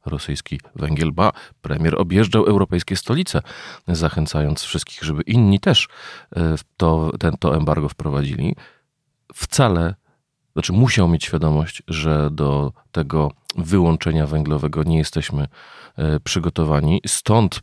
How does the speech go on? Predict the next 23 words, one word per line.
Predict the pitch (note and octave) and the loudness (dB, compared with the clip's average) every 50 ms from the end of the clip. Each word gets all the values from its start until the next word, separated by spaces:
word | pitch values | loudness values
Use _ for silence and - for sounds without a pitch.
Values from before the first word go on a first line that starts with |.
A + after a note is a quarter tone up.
| - _ _ | -16 _ _
potem | - F2 - - E2 D2+ D2+ D#2 - - - - - - - - _ _ _ _ | -2 -2 0 0 -2 0 0 -2 -4 -8 -18 -20 -20 -20 -20 -20 _ _ _ _
pomysł | - G#2 G2 G2 F2+ D#2+ - - - E2+ | 2 2 4 4 4 2 0 -2 0 0
na | D#2+ D#2+ E2 D#2+ | 2 2 2 2
ustawę, | D#2+ E2 - - - - E2+ F2 E2 D2 D#2 D#2 C#2+ C#2 - _ _ - - - | 2 0 -2 -4 -2 0 2 2 2 0 -2 -4 -4 -6 -8 _ _ -18 -16 -16
która | - - - - - - G#2 E2+ D#2 | -16 -12 -6 -4 -2 0 2 2 2
miała | D#2+ D#2 D#2+ F2 F2+ E2+ D#2+ D#2 | 2 2 4 4 4 4 4 2
nam | D2+ D2+ D2 D#2 E2 - - - - - - - - - - _ | 2 2 0 -2 -4 -6 -10 -18 -20 -20 -20 -20 -20 -20 -12 _
zapewnić | E2+ D#2 E2 F#2 E2+ - - F2+ E2 D#2+ E2 D#2 D#2 D2+ - - - - - - - _ _ | -8 -2 0 -2 0 2 0 0 2 2 2 2 2 0 -2 -8 -10 -10 -16 -20 -20 _ _
węgiel | D#2+ D#2+ F2 F#2+ F2+ F2 E2 F2 E2 D#2+ D#2+ | -10 -4 0 2 2 4 2 2 -2 -4 -4
w | - - - - - | -8 -14 -16 -14 -12
cenie | - - F#2 D#2+ F2+ F2+ F2 | -4 -2 0 2 2 2 2
mniejszej | E2+ E2+ F2 E2+ E2 E2 - - D#2+ D#2 | 2 2 4 2 2 2 0 -2 0 0
niż | E2+ E2 D#2 - - - - _ | 0 0 0 -2 -8 -10 -12 _
tysiąc | - F2+ - - D#2+ D#2 D2+ | -4 -2 0 0 0 0 0
złotych, | E2+ E2+ E2 D#2+ - F#2+ G2 | -2 -4 -6 -4 -4 -2 -2
ale | F#2+ F2+ F#2+ | 0 0 2
nim | G#2 A2 A2+ | 2 2 2
ta | A2 - A2+ | 2 0 -2
ustawa | G#2+ - - A2+ G#2 G2+ G#2 G#2 A2 _ _ _ _ _ _ _ _ - | -2 -2 -4 -4 -2 -2 -4 -6 -6 _ _ _ _ _ _ _ _ -8
weszła | F#2+ F#2+ A2+ A2+ - A#2 G2 F#2 | -2 0 0 0 2 2 0 0
w | F#2+ | 2
życie, | G#2+ C3+ C3 - - - D2+ - - - - _ _ _ - | 0 -2 -2 -2 -4 -8 -8 -8 -14 -20 -20 _ _ _ -6
już, | F#2 F#2+ F2+ - | -6 -4 -4 -6